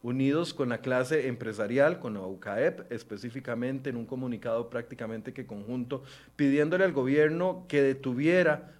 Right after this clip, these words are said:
por un mes, que hiciera una pausa por un mes sobre las negociaciones y los proyectos de ley que hay referentes al Fondo Monetario Internacional.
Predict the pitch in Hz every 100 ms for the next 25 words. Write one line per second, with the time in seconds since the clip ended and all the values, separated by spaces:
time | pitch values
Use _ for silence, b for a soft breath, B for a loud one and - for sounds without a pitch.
0 | _ 127 139 170 170 147 147 135 113 -
1 | 147 160 165 160 156 - 147 147 143 151
2 | - 117 123 131 127 127 127 B B B
3 | - - 135 131 139 139 131 120 117 113
4 | 110 110 107 131 147 143 120 - 110 110
5 | - 143 123 113 117 123 123 127 113 110
6 | 117 117 120 107 107 104 135 131 - 117
7 | 123 127 - - 123 117 131 120 - 110
8 | 120 120 117 104 120 143 156